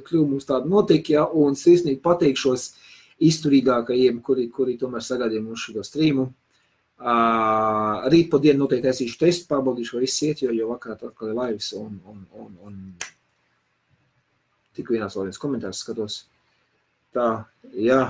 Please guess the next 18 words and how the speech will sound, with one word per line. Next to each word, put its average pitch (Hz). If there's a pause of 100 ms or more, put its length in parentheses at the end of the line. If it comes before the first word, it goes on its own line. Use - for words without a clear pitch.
(120)
Raimonds 147
saka, 127
paldies 151
par 139
zentību. 170 (420)
Šodien 143
konstatēt, 151
ka 127
spirāls 131
ir 127
vēsture. 143
Jā, 170
Matīs, 151
tā 147
izskatās, -
ka 117
drīz 139
būs, 127